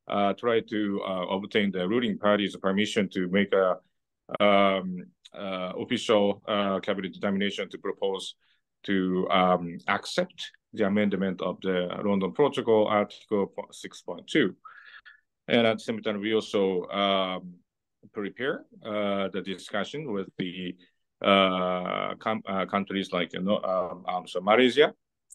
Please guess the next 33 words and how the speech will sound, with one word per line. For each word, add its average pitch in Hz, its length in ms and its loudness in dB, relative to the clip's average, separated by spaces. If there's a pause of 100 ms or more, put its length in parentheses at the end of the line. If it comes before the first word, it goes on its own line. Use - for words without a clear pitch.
(300)
And 104 140 0
then 101 120 6
last, 101 360 0
uh, 92 840 0
October, 92 380 -4
we, 101 480 0 (540)
uh, 90 840 0
made 95 260 -2
a 90 240 -2
M 90 160 -4
O 85 40 -4
C 110 440 0
with 98 340 -4
the, 90 360 -2
uh, 87 260 6
Malaysian 90 840 0
national 92 580 -2 (100)
oil 95 160 0
company, 107 600 2
the 90 180 -4 (180)
Petronas, 113 680 0 (560)
and, 98 320 -2 (140)
uh, - 380 -6
with, 98 240 2 (280)
uh, 90 380 0 (160)
the, 98 140 -6
the, 90 280 -10
the 92 280 -2
Japanese 101 460 0
N 92 160 0
O 87 60 -2
C, 110 440 -2
jogmec, 95 460 2